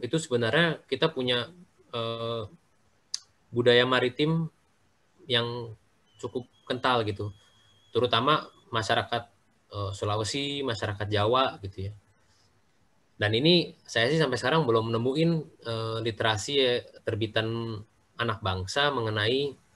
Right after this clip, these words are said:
eh, buku-buku, eh, mengenai perahu-perahu Nusantara gitu. Sampai hari ini yang saya tahu, eh, galangan tradisional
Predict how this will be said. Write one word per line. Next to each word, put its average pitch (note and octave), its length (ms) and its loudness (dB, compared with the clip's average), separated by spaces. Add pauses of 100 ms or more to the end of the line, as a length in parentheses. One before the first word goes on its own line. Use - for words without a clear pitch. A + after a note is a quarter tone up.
(360)
eh, G2 500 -4 (380)
buku-buku, A#2+ 560 -4
eh, B2+ 120 6
mengenai A#2 280 4
perahu-perahu A#2+ 560 6
Nusantara G2+ 720 2
gitu. F#2+ 240 -8 (1040)
Sampai B2+ 720 4
hari C3 400 6
ini F3+ 320 8
yang C3+ 160 0
saya B2+ 240 2
tahu, E3 320 6 (1120)
eh, A#2+ 420 0 (300)
galangan A#2 400 6
tradisional A#2 840 4